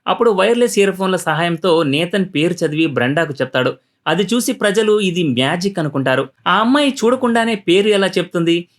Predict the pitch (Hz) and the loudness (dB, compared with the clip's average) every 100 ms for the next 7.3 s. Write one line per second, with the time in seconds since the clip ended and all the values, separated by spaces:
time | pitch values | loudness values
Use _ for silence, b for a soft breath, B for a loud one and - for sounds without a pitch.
0 | _ 123 151 170 156 131 139 175 - - | _ -4 0 0 0 0 2 0 -2 -4
1 | 180 165 143 143 139 165 143 139 131 131 | -2 0 2 2 2 0 -2 -2 0 -2
2 | - - 196 233 254 240 233 196 180 196 | -6 -4 -2 0 0 -2 -2 0 0 -2
3 | 190 151 180 165 170 185 160 165 - 120 | -2 -2 -2 -2 -2 0 0 0 -2 -2
4 | 160 190 165 143 165 151 143 127 135 131 | 0 0 0 -2 -2 -4 -2 0 0 -2
5 | - _ _ 123 147 151 151 180 170 165 | -4 _ _ 0 0 2 2 2 2 0
6 | 165 180 160 120 131 151 170 151 139 131 | 0 0 -2 0 -2 0 2 2 2 0
7 | 127 131 | -2 -2